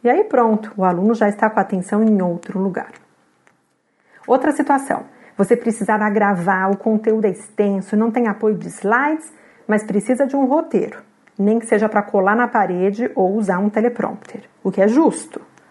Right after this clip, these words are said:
Mas falar é diferente de ler. Precisamos lembrar de marcas da oralidade.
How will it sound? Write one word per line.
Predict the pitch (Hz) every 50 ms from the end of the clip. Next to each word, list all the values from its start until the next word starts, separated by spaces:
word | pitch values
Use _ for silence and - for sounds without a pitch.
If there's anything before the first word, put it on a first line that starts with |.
| _ _ _ _ _ _ _ _ _ _ _ -
Mas | 214 196 190 185 190 - -
falar | - - - - - 226 226 233 233 220 208 196 208 247 277 - - _ _ _ _ _ -
é | 220 220
diferente | 214 - - - 233 220 208 202 202 202 -
de | 185 208 226
ler. | 226 220 202 180 208 - - _ _ _ _ _ _ _ _ _ _ _ _ _ _ _ _ -
Precisamos | - 233 220 220 220 208 233 233 233 220
lembrar | 220 240 233 214 202 214 220 240 233
de | 202 202 196
marcas | 202 202 196 214 214 214 - 226 208 185
da | 214 208
oralidade. | 208 208 208 208 202 208 226 196 185 196 185 190 196 196 185 - 240 208